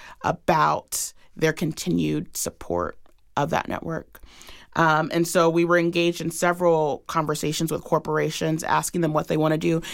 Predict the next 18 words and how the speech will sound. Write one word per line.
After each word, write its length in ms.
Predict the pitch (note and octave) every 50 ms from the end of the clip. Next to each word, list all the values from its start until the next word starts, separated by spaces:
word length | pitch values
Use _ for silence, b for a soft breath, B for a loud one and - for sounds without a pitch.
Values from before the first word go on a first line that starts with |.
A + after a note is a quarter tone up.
| B B B
Now, 160 | G3+ G3+ - -
a 80 | G3
lot 320 | G3+ G3+ G#3 G#3 A3 A#3+ B3+
of 80 | B3
corporations, 640 | - - G#3+ G#3+ G#3+ G3+ G3 A3+ A3+ - F#3 F3 E3+
and 80 | F3
we 60 | F3+
do 120 | F#3 G3 F3+
a 0 |
lot 220 | E3+ D#3+ D#3 D#3+
of 80 | E3 -
corporate 380 | - - - F#3 E3+ F3 E3
accountability 520 | D#3+ F#3 E3+ D#3+ D#3+ F3 E3 F3+ G3+ G3 F#3
work, 300 | E3 D#3+ D#3+ D3 - B B B B B B B -
they 80 | -
don't 160 | D4 E4 -
wanna 200 | - A3 G3+ F#3
admit 600 | E3 C#3 - - C#3+ C3+ C#3+ C#3+ C#3 B2 - -